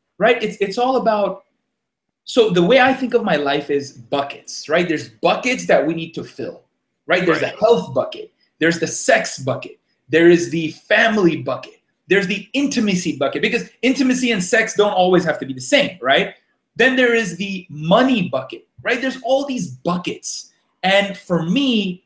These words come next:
Speaker 1: during my, my undergrad, my grad studies, the, the sex and the girls and the intimacy bucket was, like, really shitty, right? It was, like,
Speaker 2: Exactly.
Speaker 1: zero out of ten. And so, but the other guys were, like, ten out of ten or, or even overflowing, like, fourteen out of ten.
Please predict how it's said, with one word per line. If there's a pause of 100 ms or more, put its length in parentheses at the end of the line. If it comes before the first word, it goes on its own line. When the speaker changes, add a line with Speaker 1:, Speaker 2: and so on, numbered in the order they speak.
Speaker 1:
during
my,
my
undergrad,
my
grad
studies, (360)
the, (140)
the
sex
and
the
girls
and
the
intimacy
bucket
was,
like, (280)
really
shitty, (480)
right?
It
was,
like,
Speaker 2:
Exactly.
Speaker 1:
zero
out
of
ten. (360)
And
so,
but
the
other
guys
were,
like,
ten
out
of
ten
or,
or
even
overflowing,
like,
fourteen
out
of
ten.